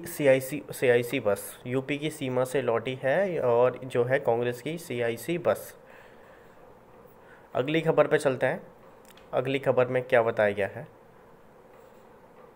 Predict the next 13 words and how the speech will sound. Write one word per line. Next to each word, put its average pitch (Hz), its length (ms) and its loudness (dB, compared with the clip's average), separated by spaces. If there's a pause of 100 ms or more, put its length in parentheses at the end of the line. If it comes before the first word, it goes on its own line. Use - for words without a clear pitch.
(1300)
वार्षिक 165 640 2 (180)
ताला 165 360 6 (380)
तला 135 300 4 (320)
सत्र 202 520 2 (160)
शून्य 170 480 2
करने 156 360 4
का 156 140 2
आदेश 139 500 4
जारी, 127 340 2
विरोध 143 420 0
पर 165 80 6
उतरे 156 360 2
शिक्षक। 135 420 -2